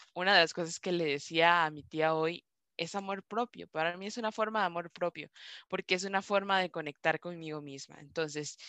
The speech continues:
si están pensando, "¿Para qué yo querría aprender tarot?", si tienen curiosidad, yo les puedo decir que algo,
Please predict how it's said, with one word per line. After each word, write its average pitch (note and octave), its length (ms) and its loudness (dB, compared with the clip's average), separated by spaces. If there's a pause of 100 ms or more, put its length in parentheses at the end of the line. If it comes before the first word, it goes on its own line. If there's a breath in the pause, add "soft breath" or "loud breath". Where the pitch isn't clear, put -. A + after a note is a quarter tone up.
(240 loud breath)
si G3 100 -8
están A#3+ 220 6
pensando, A3+ 420 2
"¿Para D#3 340 6
qué B3 280 0
yo C#4 280 2
querría A3 480 6
aprender D#3+ 400 -2
tarot?", C#3+ 320 -6
si - 120 -10
tienen F#3+ 300 -4
curiosidad, D#3+ 640 -2 (120)
yo D#3+ 120 0
les F3 180 -6
puedo E3+ 180 0
decir D3 300 -6
que D#3+ 120 0
algo, D#3+ 400 2